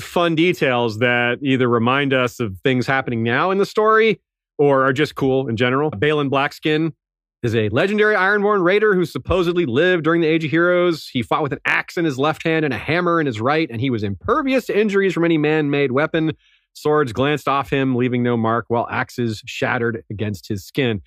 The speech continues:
Euron, who has his Valyrian steel armor, uh, that's black. Then we have Dagon Drum, who was known as Dagon Drum the Necromancer, which is like, what? A necromancer? Bringing people back from the dead.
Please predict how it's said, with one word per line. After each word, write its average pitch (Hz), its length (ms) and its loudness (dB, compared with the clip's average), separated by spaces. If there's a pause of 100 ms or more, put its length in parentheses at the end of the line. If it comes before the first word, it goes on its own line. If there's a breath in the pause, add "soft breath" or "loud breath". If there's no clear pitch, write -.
(180 loud breath)
Euron, 165 560 2
who 143 220 4
has 127 260 2
his 123 160 0
Valyrian 127 400 2
steel 123 240 -2
armor, 127 500 -2
uh, 104 260 -2
that's 104 180 -6
black. 110 480 -2 (500)
Then 131 280 0
we 139 140 2
have 120 300 0 (260)
Dagon 147 420 0
Drum, 190 560 2 (400)
who 131 100 4
was 117 160 2
known 131 260 0
as 107 140 -2
Dagon 131 300 0
Drum 131 280 0
the 110 80 0
Necromancer, 101 1000 0
which 101 200 -4
is 92 260 -6
like, 87 160 -4
what? 113 300 -2
A 110 60 -2
necromancer? 101 880 -2
Bringing 175 320 0
people 190 180 0
back 165 220 0
from 135 60 -8
the 120 80 -2
dead. 165 500 2